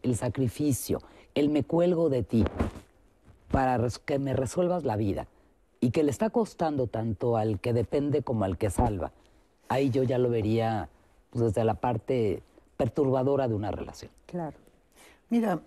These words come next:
Speaker 3: yo creo que hay que poner muy claro lo que es l-,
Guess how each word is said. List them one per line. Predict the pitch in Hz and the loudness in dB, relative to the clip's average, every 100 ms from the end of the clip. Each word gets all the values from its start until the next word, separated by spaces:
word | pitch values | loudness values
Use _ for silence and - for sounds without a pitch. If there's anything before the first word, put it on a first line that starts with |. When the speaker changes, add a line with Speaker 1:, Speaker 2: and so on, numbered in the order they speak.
| - - | -12 -8
Speaker 3:
yo | 185 214 | 0 0
creo | 226 269 | 0 -2
que | - 226 202 202 - - | 2 4 4 2 -8 -4
hay | 190 | -2
que | 180 226 | 2 0
poner | - - - 185 175 175 170 | 0 -12 -8 -4 0 0 0
muy | 175 180 | -2 -2
claro | - 160 165 | 0 2 2
lo | 156 151 | 0 -2
que | 175 170 | 0 2
es | 180 - - | 0 -6 -10
l-, | 170 | -4